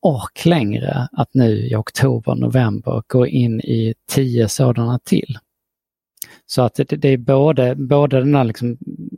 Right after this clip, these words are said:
organisationskraven som har höjts och sen så dig som egentligen som användare, som, som publik som säger att,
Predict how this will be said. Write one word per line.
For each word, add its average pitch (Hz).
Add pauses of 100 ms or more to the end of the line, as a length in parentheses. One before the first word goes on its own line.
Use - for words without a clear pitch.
(120)
organisationskraven 135
som 147
har 143
höjts 117
och 175
sen 139
så -
dig 113
som 123
egentligen 120
som 123
användare, 117
som, 123
som 120
publik 123
som 127
säger 120
att, -